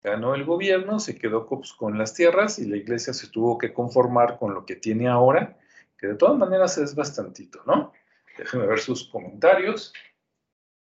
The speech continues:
Sí, ahí Dardo dice la cristera, efectivamente. Arterias de ciudad, la, sí, la guerra cristera, efectivamente,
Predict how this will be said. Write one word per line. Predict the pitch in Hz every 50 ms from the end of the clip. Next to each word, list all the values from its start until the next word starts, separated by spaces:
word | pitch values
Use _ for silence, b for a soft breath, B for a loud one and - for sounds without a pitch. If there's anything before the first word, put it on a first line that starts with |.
| _ _
Sí, | - - - 156 143 143
ahí | 151 131 135 147 135
Dardo | 135 135 139 135 139 147 143
dice | 143 143 143 - 156 139
la | 127 110 - -
cristera, | - 110 104 - - - 156 156 165 170 185 202
efectivamente. | - - - - - - - 135 139 131 120 120 135 147 156 156 151 - 180 190 214 214 - - _ _ _ _ _ _ _ _ _ _ _ _ _ _ _ _ _ _ _ _ _ _
Arterias | - - - - - 123 131 135 135 -
de | - -
ciudad, | - 113 104 113 127 139 151 147 147 -
la, | - 92 - - - -
sí, | - - - 131 170 180 - -
la | 90 87
guerra | 87 98 101 110 117 -
cristera, | - - - - - - 117 117 120 139 151 147 - - -
efectivamente, | _ - - _ - 107 110 120 127 131 143 151 156 151 156 190 220 - -